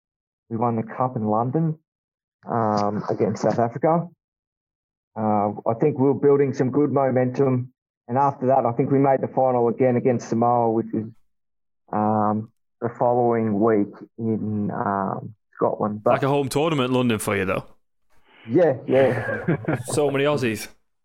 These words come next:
Speaker 1: Oh, mate. Um, that, that was awesome 'cause that was the first cup win I was involved in.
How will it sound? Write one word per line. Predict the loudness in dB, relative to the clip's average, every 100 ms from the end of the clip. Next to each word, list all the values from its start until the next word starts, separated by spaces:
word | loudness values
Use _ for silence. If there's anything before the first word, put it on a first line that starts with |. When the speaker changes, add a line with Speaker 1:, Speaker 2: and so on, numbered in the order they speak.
| _ _ _ _ -8 -4 -4 -6 -4
Speaker 1:
Oh, | -2
mate. | 0 0 0 -2 -4 -10 -10 -8 -2
Um, | 2 2 2 0 -6 -12 -20 _ -2
that, | 0 2
that | 2 4
was | 2 4
awesome | 2 2 -2 -2
'cause | 2
that | 2
was | 2
the | 0
first | 2 2 2
cup | -2 -2 -2
win | 0 2 2
I |
was | 2 0
involved | -2 0 0 0 2
in. | 2 2 0